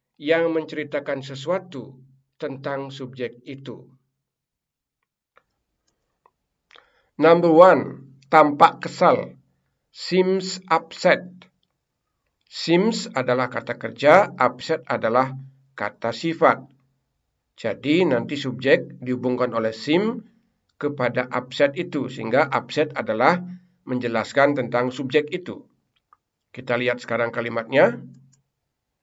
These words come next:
Dia tampak kesal tentang pengumuman itu.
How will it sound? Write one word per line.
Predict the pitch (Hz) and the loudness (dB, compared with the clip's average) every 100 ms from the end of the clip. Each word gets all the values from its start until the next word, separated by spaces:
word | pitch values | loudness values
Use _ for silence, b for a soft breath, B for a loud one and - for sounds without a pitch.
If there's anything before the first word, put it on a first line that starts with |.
| _ | _
Dia | 131 160 180 214 185 | 0 8 8 8 4
tampak | 156 143 143 143 | 2 4 0 0
kesal | 135 - 156 160 | -4 4 4 4
tentang | 139 127 147 151 147 | 0 2 2 2 -2
pengumuman | 135 131 120 123 123 | -2 -2 0 0 0
itu. | 160 143 110 - | -6 -6 -10 -10